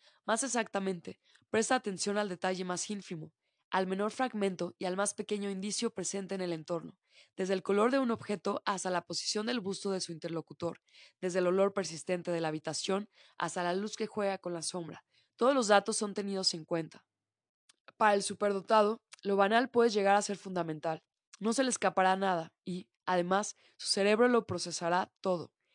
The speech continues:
Entonces uno se sorprenderá por una reflexión, una reacción o un comportamiento que podrá parecer incongruente o inadecuado, porque hará referencia a un elemento que nadie ha percibido. Todos se asombrarán,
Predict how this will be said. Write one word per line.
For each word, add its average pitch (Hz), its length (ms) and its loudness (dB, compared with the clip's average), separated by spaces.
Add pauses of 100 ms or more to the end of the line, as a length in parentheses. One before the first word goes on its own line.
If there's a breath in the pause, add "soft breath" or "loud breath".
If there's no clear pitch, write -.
(220)
Entonces 220 520 0
uno 240 200 2
se 220 100 -2
sorprenderá 185 600 0
por 202 180 0
una 196 180 0
reflexión, 180 600 -4 (320)
una 247 160 2
reacción 202 580 0
o 202 100 2
un 208 100 -2
comportamiento 196 720 -2
que 180 120 -6
podrá 175 420 0 (280)
parecer 185 320 -4
incongruente 180 760 -4
o 170 120 -2
inadecuado, 170 640 -2 (360 soft breath)
porque 190 220 -4
hará 196 200 4
referencia 196 560 -4
a - 20 -4
un 190 80 -6
elemento 185 480 -6
que - 80 -16
nadie 185 240 -4
ha 175 80 -8
percibido. 170 540 -12 (420)
Todos 247 220 2
se 254 60 -4
asombrarán, 180 580 -2